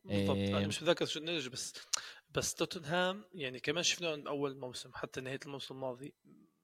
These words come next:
Speaker 1: مع كونتي، أنت شايف فريق غير، حتى اللاعبين اللي جايبون بيظلوا كونتي، يعني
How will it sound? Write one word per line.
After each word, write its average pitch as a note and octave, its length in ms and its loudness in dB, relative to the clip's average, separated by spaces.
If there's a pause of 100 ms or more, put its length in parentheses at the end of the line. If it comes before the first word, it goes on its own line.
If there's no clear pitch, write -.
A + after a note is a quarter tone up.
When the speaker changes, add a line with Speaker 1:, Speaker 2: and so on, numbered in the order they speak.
(180)
Speaker 1:
مع D#3 300 4
كونتي، E3+ 720 0
أنت D3+ 140 -12
شايف D#3+ 360 -2
فريق C#3+ 260 0
غير، C3+ 260 2
حتى C3+ 280 -2
اللاعبين B2+ 360 0
اللي C3+ 200 -14
جايبون C#3+ 460 -4 (1000)
بيظلوا D3 320 8
كونتي، - 500 -8
يعني A2+ 340 -8